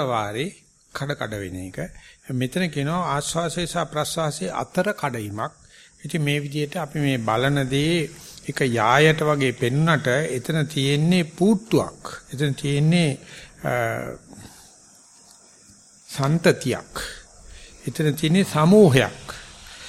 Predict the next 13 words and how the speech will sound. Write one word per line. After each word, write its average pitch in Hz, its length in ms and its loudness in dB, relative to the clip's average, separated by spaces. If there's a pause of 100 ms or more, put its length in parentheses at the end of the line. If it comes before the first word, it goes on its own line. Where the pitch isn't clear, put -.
(140)
කියන 170 260 4
එක 175 140 2
තේරීම 175 640 6 (420)
එකක් - 220 -2 (260)
දියක 190 320 2 (300)
එකක් - 160 -8 (200)
දිහා 196 340 6
බොහෝ 165 420 10
වෙලා 185 200 10
බල 151 180 6
හිටියොත් 139 300 2
තමයි 156 220 0
පේන්නේ. 104 300 -4